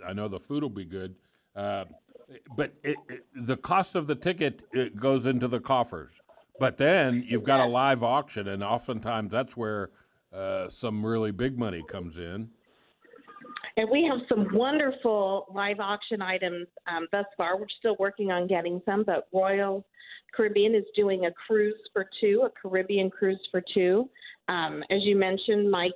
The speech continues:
Speaker 2: Issa is donating a private wine dinner. Um, and then we have, oh my gosh, Miss Helen from First Place donating some beautiful jewelry. So there's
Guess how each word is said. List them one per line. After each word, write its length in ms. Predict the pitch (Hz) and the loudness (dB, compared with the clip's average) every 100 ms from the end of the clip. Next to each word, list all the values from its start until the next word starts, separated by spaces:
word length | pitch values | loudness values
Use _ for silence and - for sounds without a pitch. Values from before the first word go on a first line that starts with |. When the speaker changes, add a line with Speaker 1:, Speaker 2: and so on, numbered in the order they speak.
| 190 | -4
Speaker 2:
Issa 520 | 196 190 214 202 233 - - - | -8 -4 -2 0 -4 -8 -16 -4
is 140 | 196 - | -4 -2
donating 540 | 214 196 190 190 190 185 | 0 2 2 2 2 0
a 60 | |
private 440 | 170 - 180 180 165 185 | -2 -4 -2 2 0 2
wine 300 | 170 185 190 | 0 0 2
dinner. 420 | 214 214 240 320 - _ - - - - | 2 2 0 -2 -8 _ -20 -20 -20 -12
Um, 480 | 190 180 156 143 127 - - | -6 -6 -4 -6 -8 -8 0
and 260 | 202 196 - | 2 4 4
then 280 | 208 196 196 | 2 2 0
we 220 | 190 190 - | -2 -2 -2
have, 480 | 185 175 165 160 160 _ _ _ _ _ _ _ - | 0 0 0 -2 -4 _ _ _ _ _ _ _ -2
oh 120 | 226 | 2
my 160 | 202 170 | 2 0
gosh, 260 | 160 - - - | -2 -4 -4 -4
Miss 160 | 202 214 - | 0 0 0
Helen 440 | 247 214 214 233 262 | -2 2 2 0 -2
from 280 | 214 175 170 - | -2 -2 -4 -4
First 220 | 196 202 - | -4 -4 -2
Place 240 | 220 208 214 - | 2 2 0 0
donating 300 | 190 185 180 - | 0 2 -2 -4
some 120 | 175 - | -8 -6
beautiful 440 | 185 190 - 175 - | 0 0 0 0 2
jewelry. 600 | 180 185 190 214 226 240 - - - | 4 4 4 4 4 2 -4 -12 0
So 60 | 269 | 2
there's 180 | 254 | 2